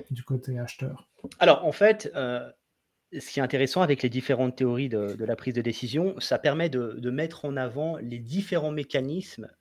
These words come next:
Speaker 2: euh, que, que,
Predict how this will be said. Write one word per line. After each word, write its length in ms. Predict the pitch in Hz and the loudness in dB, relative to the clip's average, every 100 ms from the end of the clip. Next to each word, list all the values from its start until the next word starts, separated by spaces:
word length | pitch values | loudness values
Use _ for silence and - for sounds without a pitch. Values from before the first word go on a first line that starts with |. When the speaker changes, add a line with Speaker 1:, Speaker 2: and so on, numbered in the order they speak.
| _ _ _ | _ _ _
Speaker 2:
euh, 20 | _ _ _ _ _ _ _ _ _ _ _ _ _ _ _ | _ _ _ _ _ _ _ _ _ _ _ _ _ _ _
que, 120 | - 107 - | -18 -18 -16
que, 380 | 113 107 - | -14 -12 -14